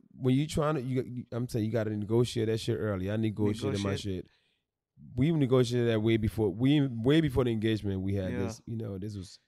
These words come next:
Speaker 2: Yeah, my, my, my, my, my, the ship has sailed. Uh, Titanic has sailed and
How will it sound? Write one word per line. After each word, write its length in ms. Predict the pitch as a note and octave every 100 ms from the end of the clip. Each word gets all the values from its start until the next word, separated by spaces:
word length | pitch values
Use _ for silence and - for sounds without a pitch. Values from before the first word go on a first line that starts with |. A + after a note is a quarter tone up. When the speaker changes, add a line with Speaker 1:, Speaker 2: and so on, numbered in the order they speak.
| _
Speaker 2:
Yeah, 200 | A#2+ B2+
my, 280 | B2+ D3 A#2
my, 380 | C3+ C#3+ C#3+ -
my, 360 | B2+ C#3 C#3
my, 400 | C3+ C3 B2 A#2+ G2+
my, 220 | A#2+ A#2
the 120 | A#2+ A#2
ship 300 | - D#3 -
has 160 | A#2+
sailed. 460 | - B2+ A2+ - - _ _ _ _ _
Uh, 200 | - C3+
Titanic 580 | B2+ C3+ C3 D#3+ E3+ E3+
has 160 | D#3+ C#3+
sailed 320 | E3 D#3 D3
and 180 | A#2+